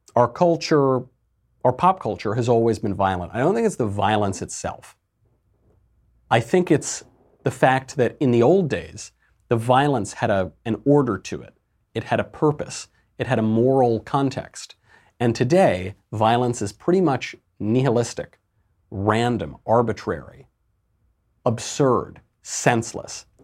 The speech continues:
I think those are two different things. Don't forget, our culture, the, the three biggest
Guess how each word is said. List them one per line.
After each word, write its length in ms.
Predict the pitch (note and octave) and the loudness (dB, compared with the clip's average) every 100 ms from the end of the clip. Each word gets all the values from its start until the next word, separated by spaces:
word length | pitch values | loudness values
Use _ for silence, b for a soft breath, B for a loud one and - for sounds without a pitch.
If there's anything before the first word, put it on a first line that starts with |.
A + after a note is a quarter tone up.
| - | -8
I 40 | |
think 200 | D3 A3+ | -4 0
those 220 | G#3+ G#3 | 2 4
are 80 | G3+ | 2
two 160 | F#3 F3 | 2 2
different 300 | D#3+ D#3 C3+ | 2 2 2
things. 280 | A#2+ - b b | -2 -4 b b
Don't 180 | - B3+ | -4 0
forget, 400 | - G3+ E3+ - _ _ _ _ _ _ - - | 2 4 2 0 _ _ _ _ _ _ -8 2
our 100 | C#3+ | 2
culture, 440 | - G#3+ - A#2 | 4 2 2 -2
the, 140 | F2+ A2 | -2 -2
the 180 | C#3+ C3+ | 0 0
three 240 | G#3 A3+ | 2 2
biggest 500 | F3+ E3+ D3 - - | 4 4 2 0 -12